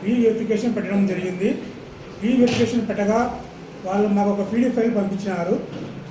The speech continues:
పీడీ ఫైల్ నారాయణ స్కూల్లో చెక్ చేసి, "సార్, పదిహేడు బి ఆన్సర్కు జవాబే ఇవ్వలేదు, మనం కరెక్షనే చేయలేదు, మన పాపకు పదకొండు మార్కులు పెరుగుతాయని"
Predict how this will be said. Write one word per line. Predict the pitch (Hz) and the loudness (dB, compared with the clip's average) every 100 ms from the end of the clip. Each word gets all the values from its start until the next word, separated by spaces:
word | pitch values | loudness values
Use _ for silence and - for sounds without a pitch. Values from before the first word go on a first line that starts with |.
| - - 240 | -14 -6 0
పీడీ | 240 247 | 2 2
ఫైల్ | 226 214 220 254 - 208 | 2 2 4 2 0 -4
నారాయణ | 202 220 214 | -2 -2 -2
స్కూల్లో | - 208 | 0 0
చెక్ | 202 185 185 208 | 2 -2 -2 2
చేసి, | 196 220 269 - - - - - - - - 262 - - | 2 2 -4 -6 -10 -10 -10 -10 -12 -10 -4 -4 -4 -2
"సార్, | 208 196 - - | 0 0 -6 -6
పదిహేడు | 190 208 214 226 | 0 2 4 4
బి | 226 175 208 180 - - - - 160 | 2 2 2 2 -4 -14 -16 -12 -4
ఆన్సర్కు | 214 233 208 196 262 - - - - | 0 2 0 2 0 0 -10 -14 -10
జవాబే | 175 190 208 214 | -2 2 4 4
ఇవ్వలేదు, | 214 196 196 190 190 262 - - - - 190 | 4 4 4 2 2 2 -2 -14 -18 -16 -6
మనం | 196 196 | -4 -2
కరెక్షనే | 190 208 202 214 | -2 -2 0 -2
చేయలేదు, | 208 196 190 190 233 - - - - - - 190 | 0 0 0 2 2 0 -12 -16 -18 -20 -12 -4
మన | 220 | -2
పాపకు | 220 233 247 220 185 - | 2 2 4 2 0 -2
పదకొండు | 196 220 226 | -2 0 2
మార్కులు | 208 220 226 214 | 2 2 2 0
పెరుగుతాయని" | 202 202 202 196 208 | 2 2 2 2 2